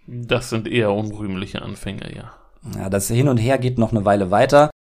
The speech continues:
Speaker 2: Die Theraia lassen sich dann endlich auf der Insel vor der libyschen Küste nieder und das Leben dort ist hart.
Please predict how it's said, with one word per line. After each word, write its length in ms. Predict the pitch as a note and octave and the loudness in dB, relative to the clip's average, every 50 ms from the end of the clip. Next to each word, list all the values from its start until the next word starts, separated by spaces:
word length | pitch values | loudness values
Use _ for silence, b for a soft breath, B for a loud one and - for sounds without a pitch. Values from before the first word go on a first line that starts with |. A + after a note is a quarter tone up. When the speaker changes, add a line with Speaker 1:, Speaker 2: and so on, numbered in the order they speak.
| - | -8
Speaker 2:
Die 120 | - A2 A2 | -6 -4 0
Theraia 380 | - A#2 G#2 G#2+ A2+ B2 C3+ | 2 4 4 6 6 8 8
lassen 240 | B2 A#2 A#2+ A#2+ A#2 | 6 6 4 4 2
sich 120 | G#2+ G#2+ | -2 -2
dann 120 | - - - | -2 -2 -2
endlich 340 | - G#2+ A#2 A#2 A2 - F#2 | 0 -2 -2 -2 -2 -4 -4
auf 100 | G2+ - | -6 -4
der 120 | G#2 - | -4 -2
Insel 260 | - A2+ A#2+ A2+ A2 | 0 0 2 2 2
vor 160 | G#2 - G#2 | 0 0 0
der 260 | G2 F#2+ F#2+ F#2+ F#2 - | 0 2 0 0 -2 -4
libyschen 380 | - A2 A2+ A2 G#2+ G2 - G2+ | -4 -2 -2 0 -2 -4 -4 -6
Küste 320 | - - C3 B2+ B2+ B2 | -6 -6 -6 -4 -2 0
nieder 380 | A#2 A#2 A#2+ B2 B2 B2 B2 A#2+ - _ _ _ _ - | 2 2 4 6 6 6 6 4 0 _ _ _ _ -6
und 100 | A2 G#2+ | -2 -2
das 140 | A2 G2 F#2+ | 0 0 0
Leben 220 | G#2 G#2 G2 G2 | 0 0 0 0
dort 180 | F2+ E2 C#2+ - | 0 -2 -2 -4
ist 220 | - - - - | -6 -8 -2 2
hart. 380 | - A#2 B2 B2+ B2+ - - | 6 6 8 6 6 2 -4